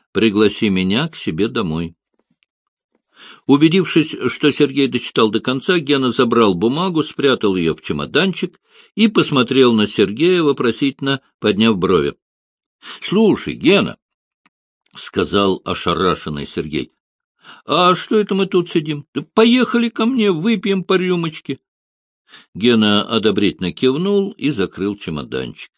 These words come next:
На квартире Гена, время от времени позвякивая ложкой по стакану, провозился намного дольше, наконец, захлопнув чемоданчик, сказал: «Здесь чисто.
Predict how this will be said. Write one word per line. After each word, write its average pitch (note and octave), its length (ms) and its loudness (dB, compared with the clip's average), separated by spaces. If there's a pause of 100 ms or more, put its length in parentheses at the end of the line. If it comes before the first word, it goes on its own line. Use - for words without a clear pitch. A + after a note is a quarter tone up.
(1000)
На A#2+ 180 0
квартире F#3+ 640 0
Гена, F3+ 420 -2
время F3 300 0
от D#3 120 -8
времени F3 360 -2
позвякивая A#2+ 920 0
ложкой A2+ 640 2
по F#2 160 -4
стакану, F#3+ 720 -4 (360)
провозился C3+ 800 2
намного G#2 760 2
дольше, D3+ 600 0 (380)
наконец, B2 680 0
захлопнув G2+ 1000 0
чемоданчик, C3 720 -4
сказал: E2 720 -4 (420)
«Здесь E2 360 0
чисто. A#2+ 520 -2